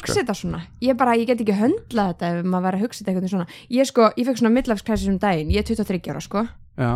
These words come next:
Speaker 1: Af því að pabbi benti mér á það, sko, að ég var ekki, ég var alveg svona, já, ég er náttúrulega unglingur, svona að tala við hina unglingan um þessa hluti. Þá benti pabbi mér einmitt á að ég væri ekki unglingur og mér fannst það rosa erfitt að heyra, sko.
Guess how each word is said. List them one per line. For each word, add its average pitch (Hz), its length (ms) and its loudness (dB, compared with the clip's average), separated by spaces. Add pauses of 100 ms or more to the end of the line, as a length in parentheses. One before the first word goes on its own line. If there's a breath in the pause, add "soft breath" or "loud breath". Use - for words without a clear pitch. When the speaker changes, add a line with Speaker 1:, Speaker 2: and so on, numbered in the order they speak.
(340 loud breath)
Speaker 1:
Af 220 160 2
því 240 80 4
að 214 260 4
pabbi 254 300 -2
benti 247 320 0
mér 226 80 6
á 262 160 6
það, 196 160 2
sko, 185 160 -2
að 202 240 -2
ég 214 100 0
var 214 140 0
ekki, 226 220 -6 (180)
ég 214 120 0
var 208 100 -2
alveg 196 120 0
svona, 196 140 0
já, 185 160 0
ég 190 80 -2
er 196 60 -4
náttúrulega 196 180 -6
unglingur, 233 420 0
svona 226 220 -4
að 220 60 -14
tala 262 320 -4
við 254 260 -2
hina 277 200 2
unglingan 277 420 0
um 277 100 2
þessa 247 160 -4
hluti. 247 300 -4 (420)
Þá 220 100 -8
benti 220 220 -4
pabbi 208 200 -2
mér 196 140 0
einmitt 190 180 -4
á 190 80 -4
að 190 200 -6
ég 190 80 -6
væri 196 260 -6
ekki 185 180 -8
unglingur 190 460 -6
og 185 60 -6
mér 190 120 -8
fannst 185 160 -14
það 196 120 -10
rosa 190 280 -8
erfitt - 280 -14
að 208 80 -12
heyra, 214 180 -12
sko. - 180 -20